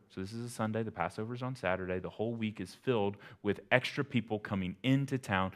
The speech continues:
and extra, uh, things going on surrounding the beginning of the Passover season in Jerusalem. And so Jesus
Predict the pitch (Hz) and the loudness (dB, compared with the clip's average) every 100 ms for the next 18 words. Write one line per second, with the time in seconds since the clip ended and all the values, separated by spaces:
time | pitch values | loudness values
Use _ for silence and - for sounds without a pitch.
0 | 151 - 104 - 113 - 123 113 - - | -8 -6 -4 2 0 2 -4 -4 -4 -2
1 | 107 82 113 113 107 107 104 101 98 - | 0 0 0 0 0 0 2 4 2 0
2 | 123 - - 98 107 113 117 113 107 101 | -14 -6 -2 6 8 8 6 6 4 0
3 | - - 98 87 92 110 113 107 95 95 | -8 -2 0 0 0 4 6 4 0 -6
4 | 92 - 95 - 92 90 87 - - 117 | -2 2 2 2 -2 -2 -4 -6 0 0
5 | 107 80 78 76 - _ - 104 95 - | 0 -4 -8 -10 -18 _ 0 2 2 0
6 | 107 113 - - - _ _ _ _ _ | 0 0 -4 -16 -20 _ _ _ _ _
7 | _ _ _ _ _ - 113 110 120 101 | _ _ _ _ _ -6 -4 6 8 8
8 | 87 - - _ _ _ - 113 139 127 | 4 -6 -20 _ _ _ -8 2 4 4
9 | 95 - - | 0 -4 -16